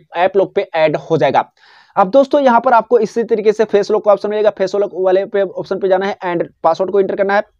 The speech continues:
और इसी तरीके से उसे भी आपको इनेबल कर लेना है। कर-, करने के बाद दोस्तों, मैंने यहाँ पर आपको चलकर दिखाता हूँ Facebook को ओपन करके। पहला नंबर दोस्तों, मैंने यहाँ पर Instagram को यहाँ पर ओपन कर लेने वाला हूँ। यहाँ पर हमारे फोन में फिंगरप्रिंट लॉक ऑप्शन मिल रहा है, यहाँ पर आप लोग को फेस लॉक का भी ऑप्शन मिल रहा है, फेस लॉक से ये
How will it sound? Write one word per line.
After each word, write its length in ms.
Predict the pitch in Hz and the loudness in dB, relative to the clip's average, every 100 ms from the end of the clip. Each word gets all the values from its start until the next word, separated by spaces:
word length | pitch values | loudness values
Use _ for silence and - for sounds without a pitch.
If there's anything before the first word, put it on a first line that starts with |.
| _ _ - | _ _ -8
और 180 | - 190 | 0 2
इसी 180 | 190 226 | 2 -2
तरीके 260 | 220 214 | 0 0
से 100 | 202 | 0
उसे 180 | 202 196 | 0 0
भी 100 | 190 | -2
आपको 300 | 196 165 196 | -4 -6 -6
इनेबल 260 | 185 160 180 | -4 -2 -4
कर 160 | 180 | -2
लेना 180 | 151 143 | -4 -4
है। 100 | 135 - | -8 -8
कर-, 180 | - 185 190 | -2 -2 0
करने 200 | 202 220 | 0 0
के 60 | 240 | 2
बाद 140 | 240 | 2
दोस्तों, 240 | 226 214 | 2 0
मैंने 180 | 220 214 | 0 0
यहाँ 140 | 214 180 | -2 -2
पर 120 | 196 | -4
आपको 200 | 180 190 | -4 -6
चलकर 240 | 190 185 | -6 -4
दिखाता 260 | 180 165 175 | -4 -4 -4
हूँ 120 | 180 | -4
Facebook 340 | - 151 160 | -4 -2 -2
को 100 | - | -2
ओपन 160 | 170 170 | 0 0
करके। 260 | 160 156 202 _ _ _ _ _ _ _ _ _ _ _ _ _ _ _ - | 0 -2 -6 _ _ _ _ _ _ _ _ _ _ _ _ _ _ _ -4
पहला 180 | 190 226 | 2 2
नंबर 180 | 269 262 | 2 2
दोस्तों, 320 | 254 285 285 254 | 2 4 2 0
मैंने 260 | 170 214 247 | -2 0 2
यहाँ 120 | 220 | 0
पर 180 | 247 233 | 0 -2
Instagram 460 | - 220 214 214 | 2 2 2 2
को 120 | 220 | 2
यहाँ 140 | 220 196 | 0 2
पर 100 | 214 | 0
ओपन 160 | 196 | 0
कर 100 | 196 | 0
लेने 100 | 202 | 2
वाला 140 | 196 208 | 2 0
हूँ। 60 | 202 | -2
यहाँ 120 | 180 | 0
पर 100 | 196 | 0
हमारे 200 | 185 185 | 0 -4
फोन 120 | 190 | -6
में 80 | 196 | -8
फिंगरप्रिंट 500 | - 170 180 190 185 | -6 -6 -4 -4 -2
लॉक 220 | 180 180 | -2 -2
ऑप्शन 220 | 180 - | -4 -4
मिल 120 | 180 | -2
रहा 100 | 185 | 0
है, 60 | 190 | -2
यहाँ 200 | 170 160 | -2 -4
पर 120 | 175 | -4
आप 120 | 165 | -4
लोग 80 | 175 | -4
को 60 | 175 | -6
फेस 240 | - 160 | -4 -2
लॉक 120 | 175 175 | -2 0
का 60 | |
भी 100 | 170 | 2
ऑप्शन 180 | 165 170 | 0 -2
मिल 100 | 170 | -2
रहा 60 | 170 | 0
है, 60 | |
फेस 200 | 170 156 | 0 -4
लॉक 140 | 170 156 | -4 -4
से 100 | 175 | -2
ये 200 | 165 | -2